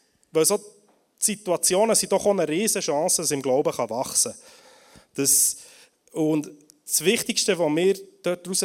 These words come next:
be-, ist bewusst wurde, ist, in solchen Situationen vergesse ich gern, oder ich weiss es echt zum Teil noch gar nicht,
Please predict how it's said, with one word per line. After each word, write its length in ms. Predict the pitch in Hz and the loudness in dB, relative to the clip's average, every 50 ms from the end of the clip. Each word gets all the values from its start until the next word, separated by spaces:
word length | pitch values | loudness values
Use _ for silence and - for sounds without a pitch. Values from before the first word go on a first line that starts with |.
| 180 | -4
be-, 60 | - 170 | -6 -8
ist 400 | - 156 127 - - - - - | -6 -4 -4 -4 -6 -8 -8 -8
bewusst 420 | 151 127 156 175 208 208 - - | -6 -2 0 0 0 0 0 0
wurde, 200 | 185 175 147 151 | -2 -2 -2 -2
ist, 100 | - 160 | -2 -2
in 60 | 147 | 0
solchen 200 | - 190 202 196 | 0 2 2 0
Situationen 800 | - 220 190 - 180 156 - - - 156 156 185 202 208 185 - | 0 -2 -4 -4 -4 -4 -2 -2 -2 0 2 2 2 0 -2 -4
vergesse 600 | - 147 - - 180 220 202 - - - 208 196 | -6 -8 -2 0 2 4 6 6 6 4 4 0
ich 120 | 175 139 | -2 -2
gern, 400 | - 147 156 170 175 156 143 139 | -2 -2 0 2 0 0 0 -2
oder 160 | 143 135 160 | -4 -4 -4
ich 100 | 147 139 | -4 -2
weiss 220 | 151 160 196 196 185 | -2 0 0 0 -2
es 240 | 180 - - - - | -2 -4 -4 -4 -4
echt 180 | 160 - - | -4 -4 -4
zum 180 | - 202 165 - | -4 -6 -4 0
Teil 220 | - 147 160 165 | 0 2 4 4
noch 140 | 175 180 170 | 2 2 0
gar 240 | - 127 135 156 156 | 0 -2 -2 -2 -2
nicht, 320 | 135 117 127 147 - - | -4 -6 -6 -6 -8 -12